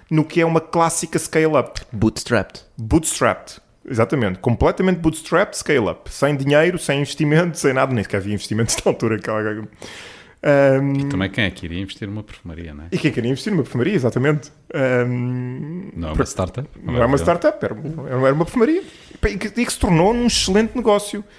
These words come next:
Speaker 1: E efetivamente foi adquirido, foi um exit claro, foi adquirido por uma multinacional enorme,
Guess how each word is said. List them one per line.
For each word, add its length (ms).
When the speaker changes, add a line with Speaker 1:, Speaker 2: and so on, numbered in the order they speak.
Speaker 1:
E 60
efetivamente 460
foi 140
adquirido, 600
foi 240
um 160
exit 320
claro, 380
foi 120
adquirido 260
por 60
uma 80
multinacional 580
enorme, 340